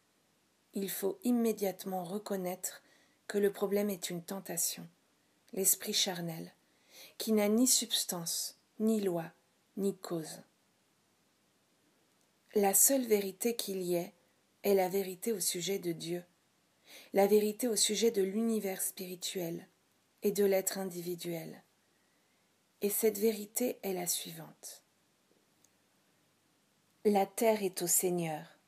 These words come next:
et tout ce qu'elle contient. Dieu n'appartient à personne, et la terre, elle non plus, ne peut appartenir à qui que ce soit. Cette terre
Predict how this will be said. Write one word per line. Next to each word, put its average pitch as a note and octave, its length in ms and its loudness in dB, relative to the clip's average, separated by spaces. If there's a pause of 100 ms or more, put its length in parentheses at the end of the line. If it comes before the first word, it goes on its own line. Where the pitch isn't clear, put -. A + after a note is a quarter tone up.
(260)
et G#3 140 2
tout - 180 -6
ce G#3+ 160 2
qu'elle F3+ 300 -2
contient. E3 460 -10 (1600)
Dieu G#3 320 0
n'appartient F#3+ 560 0
à G3 160 0
personne, D#3+ 640 -6 (640)
et F#3+ 120 4
la E3+ 140 4
terre, F#3+ 420 0
elle G3 180 2
non F#3 160 -2
plus, F3 320 -12 (340)
ne F#3+ 100 -4
peut G#3+ 200 0
appartenir F#3 640 -2
à E3+ 80 -6
qui - 220 -10
que - 80 -4
ce E3+ 160 -4
soit. D#3 260 -10 (1800)
Cette G#3+ 520 2
terre B3 360 0